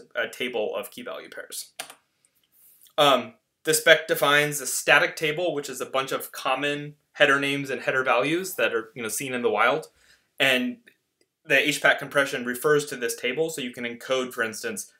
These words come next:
you want to say status four hundred or four oh four, you could just say thirteen and encode it, a variable size, uh, integer, make that really small. Um, also, there's a dynamic table that's adjusted as you send requests on that connection.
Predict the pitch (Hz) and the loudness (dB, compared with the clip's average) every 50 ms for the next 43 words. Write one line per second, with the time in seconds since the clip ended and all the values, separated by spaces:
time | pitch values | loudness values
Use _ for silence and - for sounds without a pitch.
0 | _ - 135 135 127 131 131 - 139 127 - - 131 120 113 - - - 135 120 | _ -10 -4 -2 -2 -2 -2 -4 -8 -6 -2 2 2 2 2 0 -4 0 2 2
1 | 117 117 110 107 - - - _ _ - - 117 113 113 127 120 120 120 107 98 | 4 4 0 -4 -6 -10 -12 _ _ -4 -4 -2 -2 -2 -4 -6 -4 -4 -8 -8
2 | 104 107 117 113 - 131 120 110 110 - - 117 95 90 - - _ _ _ _ | -8 -10 -10 -10 -4 -2 -2 -2 -2 -2 -2 0 0 0 -2 -6 _ _ _ _
3 | _ _ - 135 127 131 127 123 123 120 - 127 113 113 - - 117 113 - - | _ _ -12 -8 -2 -2 -2 -2 -2 -4 -2 -2 -2 -4 -4 -6 -6 -6 -6 -10
4 | - 127 113 107 101 98 101 98 98 101 101 101 - - 117 110 110 113 104 - | -10 -10 -10 -8 -8 -10 -10 -10 -10 -10 -10 -10 -2 0 0 0 2 -2 -4 -6
5 | - _ _ _ _ _ _ _ - 123 117 110 107 104 104 117 113 113 110 107 | -8 _ _ _ _ _ _ _ -4 0 2 2 2 2 4 4 6 6 4 2
6 | 117 107 104 - - 110 104 104 - - _ _ _ _ _ _ _ _ - 120 | 0 -4 -4 -4 -2 -2 -2 -2 -4 -12 _ _ _ _ _ _ _ _ -8 -4
7 | 113 107 101 - - 135 131 127 123 135 120 117 117 120 117 113 107 104 107 - | 0 0 0 0 0 0 -2 0 0 0 0 0 -2 -4 -6 -10 -8 -6 -6 -6
8 | 113 107 - - - 202 220 214 208 202 196 196 _ _ _ _ _ _ - - | -6 -6 -8 -6 -2 0 2 4 2 2 0 -2 _ _ _ _ _ _ -12 -8
9 | - - - - _ _ _ _ - - - 139 135 131 123 123 123 - _ _ | -8 -8 -12 -12 _ _ _ _ -14 -6 0 4 4 4 4 2 0 -10 _ _
10 | _ _ _ _ - 160 160 160 202 170 160 151 139 139 135 131 127 127 127 160 | _ _ _ _ 4 6 6 6 6 4 4 2 2 2 6 6 6 6 6 2
11 | 185 185 160 - - 143 127 127 127 127 127 117 - 131 123 - 127 123 123 - | -2 -2 -6 -4 -6 -6 -4 -4 -2 0 0 0 0 -2 -2 2 4 4 4 4
12 | - 131 117 - 120 113 113 123 120 - 110 107 - 120 113 113 113 113 113 - | 0 -4 -4 0 2 4 4 4 2 -2 -8 -8 -4 -4 -4 -2 -4 -6 -4 -2
13 | 127 120 120 - - 113 113 107 - - 113 110 - - - 101 98 | -2 -2 -2 -2 -6 -6 -8 -8 -8 -8 -10 -10 -10 -10 -14 -14 -14